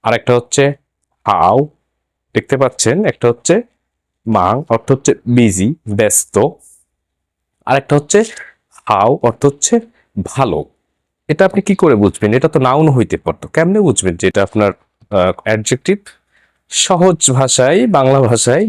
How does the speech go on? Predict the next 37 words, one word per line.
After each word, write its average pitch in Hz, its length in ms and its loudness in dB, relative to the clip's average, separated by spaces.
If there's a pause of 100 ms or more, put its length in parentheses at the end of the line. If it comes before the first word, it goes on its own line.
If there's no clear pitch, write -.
যদি 156 220 2
কোনো 175 220 -4
শব্দের 127 440 0
মধ্যে 113 300 2
দেখেন 104 360 0
যে 143 100 0
কোনো 220 320 2
প্রকার 165 380 0
গুণাবলী 92 480 0
আছে, - 260 -4
ভালো 139 340 -2
হোক, 151 220 0 (240)
মন্দ 104 340 0
হোক, 80 160 -6 (100)
খারাপ 139 360 -2
হোক, 214 180 -2 (560)
ভালো 113 220 0
হোক, 76 200 -6 (160)
তো - 80 -8
এইখানে 160 500 0
এই 160 180 -2
যে 151 120 2 (600)
মাং, 110 260 2 (180)
এটা 143 180 0
হচ্ছে 156 260 0
ব্যস্ত। 131 400 -2 (420)
একটা - 200 -4
মানুষ 175 340 0 (600)
হতে 156 180 -2
পারে 135 220 0
ব্যস্ত, 107 340 -2 (220)
আবার 117 260 2
সে - 180 -2
হতে 123 200 0
পারে 117 240 0
ফ্রি, 131 280 -2 (520)
হ্যাঁ? 208 160 0